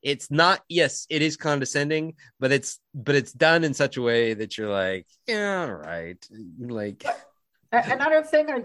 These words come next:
Speaker 2: I, I, I believe that they got right is the length of the show.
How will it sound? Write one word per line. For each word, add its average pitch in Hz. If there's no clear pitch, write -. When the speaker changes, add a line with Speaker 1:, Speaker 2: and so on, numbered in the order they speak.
Speaker 2:
I, 208
I, 196
I -
believe 220
that 208
they 208
got 185
right 214
is 190
the 156
length 175
of 208
the 220
show. 233